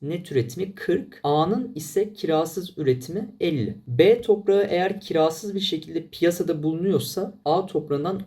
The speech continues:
on kira alınabilir ki kira alınmış hali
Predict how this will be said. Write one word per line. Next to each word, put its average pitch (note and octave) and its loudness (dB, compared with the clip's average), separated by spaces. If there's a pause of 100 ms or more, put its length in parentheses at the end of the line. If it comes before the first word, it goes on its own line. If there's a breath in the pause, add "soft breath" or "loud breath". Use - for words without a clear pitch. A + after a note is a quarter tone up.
on F3 -2 (100)
kira - -4
alınabilir C#3+ 0
ki G3 0 (240 loud breath)
kira E3 2
alınmış E3 0
hali D3+ 0